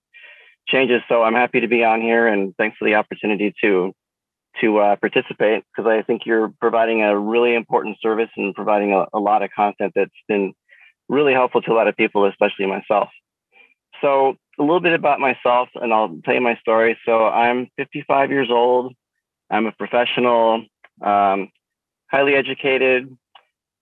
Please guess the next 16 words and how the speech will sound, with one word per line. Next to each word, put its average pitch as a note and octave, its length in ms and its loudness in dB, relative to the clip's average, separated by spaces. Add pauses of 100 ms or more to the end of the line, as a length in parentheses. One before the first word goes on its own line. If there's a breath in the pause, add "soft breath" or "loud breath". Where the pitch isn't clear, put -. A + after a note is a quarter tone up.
(160)
Um, A2 360 0
I'm A2+ 140 -6
very A#2+ 220 0
physically A#2 500 -8
fit. C#3+ 240 -2 (260)
I G2 60 -8
work G#2 240 -4
out G#2+ 280 0 (360)
almost A#2+ 320 -4
every A2+ 240 -2
day, G#2+ 380 0 (140)
very G#2+ 180 0
low A2 140 2
body G2+ 360 -2
fat, G2 320 0 (640)
um, F#2+ 500 -2